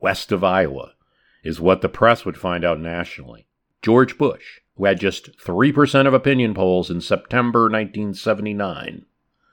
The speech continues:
by January nineteen eighty, was showing a lot more support. And they're motivated by the fact that they don't want to be told who the nominee is, and they want a nominee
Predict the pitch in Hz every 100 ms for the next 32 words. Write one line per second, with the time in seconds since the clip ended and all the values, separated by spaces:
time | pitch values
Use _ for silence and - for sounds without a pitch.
0 | _ _ _ 85 76 80 98 101 104 107
1 | 104 104 98 - 95 95 92 80 69 _
2 | _ _ - 90 - - 95 90 85 85
3 | _ - 71 71 85 85 85 - 82 78
4 | - 82 78 62 - - _ _ _ _
5 | _ 101 101 98 113 131 110 80 67 62
6 | _ - 87 90 85 101 98 95 - 92
7 | 87 85 _ _ - 87 107 117 120 110
8 | 113 120 127 139 107 104 92 87 85 85
9 | 80 80 82 87 - - _ _ - 131
10 | 123 110 104 - _ - 101 98 104 95
11 | 95 95 92 95 85 82